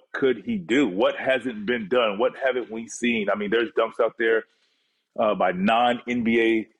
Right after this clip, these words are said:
A, uh, players that you see on social media doing some crazy stuff, and he has that ability to do some crazy stuff. I've seen his video. I've seen him around. So, yeah, Mac, I've seen you. I,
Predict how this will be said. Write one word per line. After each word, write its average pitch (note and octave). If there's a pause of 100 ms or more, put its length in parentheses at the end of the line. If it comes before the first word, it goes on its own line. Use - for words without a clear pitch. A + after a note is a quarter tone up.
(340)
A, A2
uh, G2+ (200)
players A2+ (120)
that G2+ (140)
you A2
see A#2
on G#2+
social G#2+
media G#2+
doing G#2+
some G2+
crazy A2
stuff, A#2
and G2+
he D#3
has D3
that C3
ability G2+ (840)
to A2+
do G#2 (760)
some C3
crazy A2
stuff. A2+
I've G#2
seen A2
his G2+
video. G2+
I've G2+
seen A2
him G#2+
around. G#2
So, -
yeah, C#3+
Mac, C3+
I've -
seen F#3+
you. F#2+
I, -